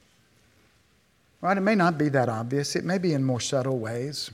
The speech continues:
It may be demanding of others adherence to your own understanding of the Word, while at the same time you excuse yourself from the clear demands of the Word of God. It may be that.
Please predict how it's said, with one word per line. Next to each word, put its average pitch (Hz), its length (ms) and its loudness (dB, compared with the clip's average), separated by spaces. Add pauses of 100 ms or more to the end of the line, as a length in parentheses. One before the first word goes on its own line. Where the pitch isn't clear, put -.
(1400)
It 190 160 10
may 190 200 10
be 180 220 10
demanding 170 520 8
of 151 100 6
others 160 340 8
adherence 165 580 4
to 156 120 0
your 156 220 6
own 160 180 6
understanding 156 640 2
of 135 100 0
the 147 80 2
Word, 147 460 4 (200)
while 170 180 6
at - 80 -2
the 165 80 -2
same 196 320 0
time 175 320 0
you 160 160 2
excuse 151 1040 0
yourself 143 1040 -4
from 165 160 0
the 147 80 0
clear 175 340 -2
demands 156 720 -2
of 127 100 -6
the 135 80 -6
Word 135 200 -6
of 160 120 -12
God. 120 440 -14 (1400)
It 208 80 -6
may 147 140 -4
be 170 120 -6
that. 123 340 -14